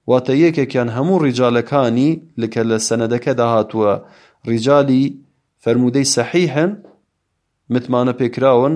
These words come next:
تیقەنە. و ئەوەی دیکەیان، سەنەدەکەی تریان یەکێک لە ڕاویەکانیان زیاتر لە مەرتەبەی ڕاویەکانی حەدیسی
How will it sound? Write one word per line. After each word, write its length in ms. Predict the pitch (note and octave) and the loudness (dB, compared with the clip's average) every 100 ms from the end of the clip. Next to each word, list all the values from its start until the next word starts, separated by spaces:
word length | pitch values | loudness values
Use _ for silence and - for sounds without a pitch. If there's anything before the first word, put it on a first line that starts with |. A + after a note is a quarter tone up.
| D#3 | -4
تیقەنە. 500 | - B2 - C#3+ C#3 F#3 - _ _ _ _ _ _ _ _ _ _ _ _ _ _ _ | -4 -2 0 0 0 -4 -10 _ _ _ _ _ _ _ _ _ _ _ _ _ _ _
و 60 | A#2+ C3 C3+ A#2 - - _ _ _ - | 0 2 2 -2 -8 -20 _ _ _ -4
ئەوەی 220 | C3 G3+ | 0 0
دیکەیان، 540 | E3 D#3+ C#3 A#2 B2+ D#3+ - _ _ _ | 0 -2 0 0 0 -2 -8 _ _ _
سەنەدەکەی 680 | - - C3 B2+ C3 B2+ E3 D#3+ | -6 0 2 2 0 2 0 0
تریان 400 | C3+ A#2+ B2+ D3+ D#3+ - | 0 2 2 2 -4 -6
یەکێک 420 | F3 G3 - C3 B2+ | 0 2 2 0 0
لە 60 | B2 | 2
ڕاویەکانیان 840 | A#2 A#2 A2 A2 G#2+ A#2 D3+ E3 E3+ - - _ - | 2 2 0 -2 -2 2 2 2 -2 -12 -20 _ -10
زیاتر 720 | A2+ A#2+ A#2+ A2+ A2+ D#3+ F3+ F#3+ _ _ _ _ - | -4 0 2 2 2 0 0 -4 _ _ _ _ -4
لە 220 | A#2+ B2 A#2 A2+ | 2 4 4 2
مەرتەبەی 640 | A#2+ A#2+ B2 A#2 C3+ C3 A2+ - - A2+ | 0 -2 -2 -2 0 0 -2 -4 -4 0
ڕاویەکانی 720 | A2+ A2+ A2 B2 C3+ A#2+ A2 | 2 2 -2 0 0 0 -4
حەدیسی 520 | - A2 B2+ - A2+ | -4 -4 -4 -4 -4